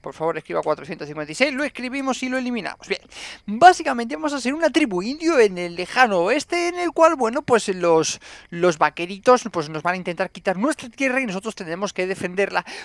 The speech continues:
Con lo cual, este juego tiene pinta de, eh, tiene pinta de, a ver cómo te lo explico, dijéramos que bebe de muchas cosas, ¿no? Es un rollo Far Cry, salvando mucho las diferencias,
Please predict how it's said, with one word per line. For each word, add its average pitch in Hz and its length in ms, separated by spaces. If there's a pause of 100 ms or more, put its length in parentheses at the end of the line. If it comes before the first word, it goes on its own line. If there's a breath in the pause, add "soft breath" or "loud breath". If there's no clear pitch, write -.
Con 320 180
lo 311 100
cual, 294 280 (840)
este 254 280
juego 294 400
tiene 262 320
pinta 277 560
de, 202 340 (540 loud breath)
eh, - 160
tiene 247 260
pinta 254 300
de, 208 340
a 160 80
ver 202 100
cómo 202 140
te 196 80
lo 175 80
explico, 170 400
dijéramos 254 400
que 262 140
bebe 269 340
de 247 60
muchas 220 320
cosas, - 260
¿no? 226 180
Es - 140
un 202 140
rollo 226 260
Far 208 240
Cry, 233 220
salvando 170 360
mucho 196 240
las 214 140
diferencias, 339 640